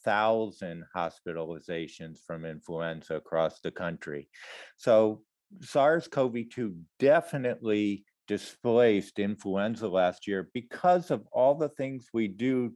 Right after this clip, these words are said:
to protect ourselves against sars cov two work for influenza. So physical distancing,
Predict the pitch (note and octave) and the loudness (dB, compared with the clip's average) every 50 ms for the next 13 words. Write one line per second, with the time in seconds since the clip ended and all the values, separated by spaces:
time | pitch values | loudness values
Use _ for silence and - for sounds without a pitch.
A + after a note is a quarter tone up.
0 | _ - - - _ - G2 - - C3 B2 B2 - - G#2+ G2+ - - G#2 G2 | _ -16 -18 -12 _ -8 -8 -2 2 2 2 2 0 -4 -4 -4 -2 0 0 0
1 | G2 F#2+ - - F#2+ F#2 F#2+ F#2+ F#2 - - - G2+ G2+ G#2 G#2+ G2 - _ - | 0 -2 -4 -6 -6 -4 -6 -6 -8 -6 0 2 4 4 4 2 0 -6 _ -6
2 | G2 G2+ F2+ F#2+ F2+ - - - - F3 E3+ D3 A2 G#2+ - _ _ _ _ _ | -6 -4 -4 -4 -6 -8 -8 -6 -4 -2 -2 0 -2 -4 -6 _ _ _ _ _
3 | _ _ _ - F#2+ G#2+ A#2+ B2+ B2 B2 - - G#2 G2+ G2+ G2+ F#2+ - - G2 | _ _ _ -6 -2 0 0 0 0 -4 -6 -6 -4 -2 -2 -4 -4 -6 -6 -4
4 | F#2 F#2 F#2 F#2 F#2 F2 - - D2 C#2+ - _ - E2+ D#2 - - G#2+ G#2+ G#2 | -2 0 -2 -2 -4 -6 -10 -10 -12 -12 -12 _ -10 -10 -10 -8 -4 -4 -4 -2
5 | - - - - A2+ G#2+ F#2+ G#2 G#2 G#2 G#2 - - - G#2+ G2+ G2+ G2+ - G2+ | -4 -8 -8 -6 -8 -6 -4 -4 -4 -6 -6 -10 -12 -10 -10 -10 -8 -10 -10 -10
6 | G2 G2+ G#2 G2+ | -10 -8 -10 -12